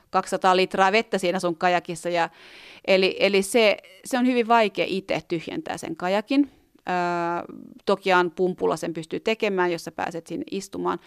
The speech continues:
Mut, öö, kajakki on hyvin epävakaa, kun se on vedellä täynnä. Eli se, että kaveri auttaa sua siinä, tyhjentää sen kajakin, pitää,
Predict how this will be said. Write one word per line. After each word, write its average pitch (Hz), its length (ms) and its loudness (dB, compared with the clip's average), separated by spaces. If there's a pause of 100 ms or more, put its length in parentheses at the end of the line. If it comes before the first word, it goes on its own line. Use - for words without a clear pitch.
(580)
Mut, 190 440 -4
öö, 180 340 4 (200)
kajakki 240 380 2
on 185 120 -2
hyvin 196 220 -4 (120)
epävakaa, 175 1200 -2 (120)
kun - 140 -20
se - 140 -4
on 170 200 -4 (760)
vedellä 165 320 -4 (640)
täynnä. 160 400 0 (580)
Eli 185 200 2
se, 196 260 2
että - 280 -6 (180)
kaveri 185 500 4
auttaa 185 480 4
sua 170 200 -4
siinä, 247 340 2
tyhjentää 202 460 0
sen 170 180 -6
kajakin, 247 560 2 (360)
pitää, 196 360 0